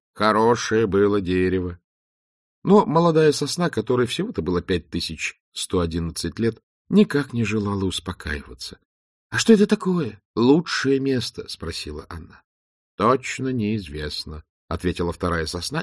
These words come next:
и вздрогнула. Но тут как раз налетела буря, так что никто ничего не заметил. «Мы думаем, что оно как-то связано, э,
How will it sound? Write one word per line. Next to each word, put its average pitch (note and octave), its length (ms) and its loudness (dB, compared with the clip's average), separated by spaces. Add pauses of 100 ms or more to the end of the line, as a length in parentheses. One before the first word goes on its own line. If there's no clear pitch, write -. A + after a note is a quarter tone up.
и B2 80 -4
вздрогнула. E2 720 -6 (300)
Но D3+ 180 0
тут D3 180 -4
как B2+ 200 -4
раз A#2 180 -2
налетела A2+ 420 0
буря, A#2+ 280 0
так F#2 160 -4
что - 160 -4
никто F#2 240 -6
ничего F2+ 280 -6
не E2+ 120 -2
заметил. E2 520 -6 (560)
«Мы B2 260 6
думаем, C#3+ 440 6
что C3 280 0
оно C3+ 460 0
как-то B2+ 380 -2
связано, A#2 880 0
э, D#2+ 280 -6